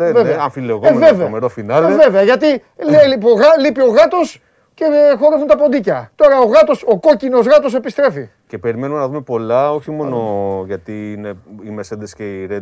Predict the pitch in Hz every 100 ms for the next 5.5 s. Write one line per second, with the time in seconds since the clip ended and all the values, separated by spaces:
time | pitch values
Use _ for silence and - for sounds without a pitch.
0 | 95 104 107 110 110 113 104 98 101 110
1 | 104 101 107 110 127 131 135 135 233 196
2 | 113 - 98 95 95 120 139 170 156 -
3 | 170 120 98 - _ _ _ 135 143 -
4 | 143 151 131 156 143 147 139 117 98 110
5 | - 117 135 143 202